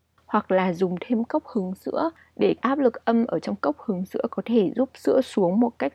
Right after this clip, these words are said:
dễ dàng hơn. Sau khi mà đã vắt hút hoặc cho con bú rồi thì chúng ta lại chườm mát mười phút để giảm sưng và giảm viêm. Để mà phòng tránh tắc tia sữa thì bạn nhớ là thứ nhất là hãy cho con bú đúng khớp ngậm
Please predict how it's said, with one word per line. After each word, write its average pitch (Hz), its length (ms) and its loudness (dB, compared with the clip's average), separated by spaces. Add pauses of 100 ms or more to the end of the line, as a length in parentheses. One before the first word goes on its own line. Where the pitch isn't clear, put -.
dễ - 80 -2 (140)
dàng 220 280 0
hơn. 233 380 6 (560)
Sau 254 240 4
khi 254 340 2
mà 196 340 0
đã 254 540 -4
vắt 269 160 2 (220)
hút 320 340 0
hoặc 202 200 -4
cho 220 140 -2
con 226 240 0
bú 180 160 -2
rồi 208 300 4
thì 190 140 -6
chúng 185 180 -8
ta 208 120 -2
lại 220 300 -2
chườm 190 280 0
mát 269 180 0
mười 226 320 4
phút 320 280 0 (200)
để 196 300 4
giảm 185 240 -2
sưng 226 320 2
và 185 140 -2
giảm 165 200 -6
viêm. 226 260 6 (840)
Để 202 280 6
mà 180 220 0
phòng 185 300 -2
tránh 185 260 -2
tắc - 220 -2
tia 254 120 6
sữa - 340 0
thì 262 100 0
bạn - 220 -4
nhớ 180 260 4
là 233 240 2 (360)
thứ 196 120 2
nhất 240 260 0 (300)
là 190 140 0
hãy 190 200 -6
cho 247 140 0
con 240 300 2
bú 180 160 -2
đúng 175 180 -2
khớp 285 200 -2
ngậm 277 200 2